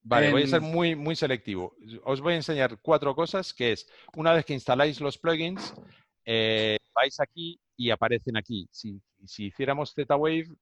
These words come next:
Speaker 1: nos iríamos aquí. ¿Y dónde se incluyen los dispositivos? Pues aquí tenéis el botón,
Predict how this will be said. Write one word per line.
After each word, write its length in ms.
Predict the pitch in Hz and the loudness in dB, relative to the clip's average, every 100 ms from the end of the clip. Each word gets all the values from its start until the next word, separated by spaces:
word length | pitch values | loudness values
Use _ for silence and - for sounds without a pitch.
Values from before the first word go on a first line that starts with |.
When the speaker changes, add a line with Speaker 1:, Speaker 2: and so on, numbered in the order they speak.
| _ | _
Speaker 1:
nos 180 | 104 101 | -18 -12
iríamos 380 | 110 110 110 107 | -4 -4 -4 -6
aquí. 320 | 113 131 147 _ _ _ _ _ _ _ _ | -6 -8 -10 _ _ _ _ _ _ _ _
¿Y 340 | - 127 127 - | -6 -4 -4 -8
dónde 400 | 123 139 147 147 | -2 -2 2 2
se 140 | 143 156 | 2 -4
incluyen 480 | 131 139 139 135 131 | -4 -2 -2 -2 -2
los 240 | 131 - | -2 -4
dispositivos? 640 | 127 - 117 120 151 107 - | -12 -12 -12 -8 -6 -6 -8
Pues 200 | 98 92 | -12 -10
aquí 180 | 80 110 | -10 -8
tenéis 380 | 110 113 110 | -6 -6 -6
el 80 | 101 | -8
botón, 580 | 95 104 131 131 139 143 | -8 -2 -2 -2 -10 -16